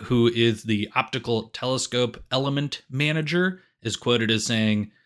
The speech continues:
"When the first images came down, we were in the mission control center, and it was a very emotional moment.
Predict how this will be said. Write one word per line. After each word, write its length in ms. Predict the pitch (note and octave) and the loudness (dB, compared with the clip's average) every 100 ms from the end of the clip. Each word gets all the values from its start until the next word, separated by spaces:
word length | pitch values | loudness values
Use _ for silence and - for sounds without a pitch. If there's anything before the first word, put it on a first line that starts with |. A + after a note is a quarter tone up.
| _ _ _ | _ _ _
"When 200 | A#2 A2+ | -2 2
the 80 | G#2+ | 2
first 400 | - D#3+ D#3+ - - | 2 0 0 -4 -4
images 500 | D3 C3+ C#3+ C#3+ C3 | -2 -2 0 0 -2
came 320 | - B2 A2 | -2 0 2
down, 460 | A#2 B2 B2+ B2+ | 2 2 0 -2
we 100 | A2 | 0
were 140 | A2 G#2 | 0 0
in 180 | B2+ C3+ | -2 -2
the 60 | |
mission 420 | A#2 C#3 - C3 | 0 0 -2 -6
control 400 | A2+ A#2+ B2+ A#2+ | -6 -6 -2 -2
center, 480 | A#2 B2 A#2 A#2+ A#2 | -2 -4 -6 -8 -8
and 200 | - A#2 | -4 -4
it 100 | A2 | -4
was 240 | A2 A#2 A2 | -2 -2 -2
a 100 | A#2+ | -4
very 400 | A2 G#2+ A2 A2 | -2 0 2 2
emotional 480 | G#2+ A2 G#2+ - G2+ | 0 0 0 -2 -4
moment. 460 | G2 G2+ G2 - | -4 -6 -8 -16